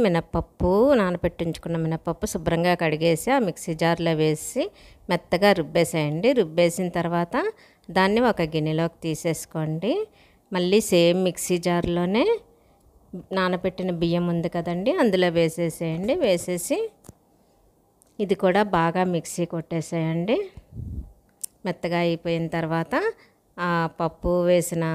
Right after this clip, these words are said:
రుబ్బు వేసిన గిన్నెలోనే ఇది కూడా వేసేసేయండి. చిటికెడు సాల్ట్ వేసేసేయండి.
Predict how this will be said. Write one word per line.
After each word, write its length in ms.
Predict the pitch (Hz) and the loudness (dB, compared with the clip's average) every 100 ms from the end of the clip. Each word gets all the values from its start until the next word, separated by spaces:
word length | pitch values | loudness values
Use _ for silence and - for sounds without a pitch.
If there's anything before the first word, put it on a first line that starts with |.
| 160 160 | -2 -4
రుబ్బు 260 | 156 165 165 | -6 -4 -2
వేసిన 320 | 165 156 160 160 156 | 0 -2 -4 -4 -2
గిన్నెలోనే 500 | 151 156 151 180 349 392 | -2 0 0 0 0 0
ఇది 100 | 196 | 0
కూడా 240 | 180 165 165 | 0 2 2
వేసేసేయండి. 720 | 165 151 165 156 165 165 214 359 427 - _ _ - | 2 0 -2 -4 -4 -2 -2 -2 -4 -12 _ _ -10
చిటికెడు 400 | 214 - 196 175 | -8 -2 -2 0
సాల్ట్ 360 | 180 151 151 156 | 0 0 0 0
వేసేసేయండి. 760 | 160 156 170 - 170 160 214 | -2 0 -2 0 -2 0 -2